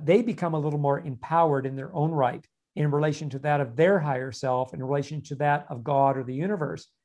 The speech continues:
You see, everything just starts to work better. There's something that happens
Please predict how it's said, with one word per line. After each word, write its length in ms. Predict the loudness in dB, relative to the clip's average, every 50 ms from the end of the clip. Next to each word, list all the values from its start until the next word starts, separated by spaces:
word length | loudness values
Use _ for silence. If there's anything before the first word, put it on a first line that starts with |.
| _ _ _ -6
You 120 | -6 -6
see, 260 | -6 -6 -6 -2 2
everything 320 | 2 4 4 4 2 0 0
just 160 | -2 -2 -2
starts 260 | 0 0 0 0 -2
to 80 | -6 -4
work 280 | -2 -2 -2 -2 0
better. 420 | 2 2 4 4 2 0 -2 -6 -14 _ _ _ _ _ _ -2
There's 260 | 0 0 0 -2 -4
something 760 | -8 -6 -2 0 2 2 0 -2 -4 -4 -4 -4 -4 -2 -2
that 200 | -2 -4 -4 -6
happens 760 | -8 -4 -2 0 0 0 -2 -2 -2 -2 -2 -2 -4 -8 -10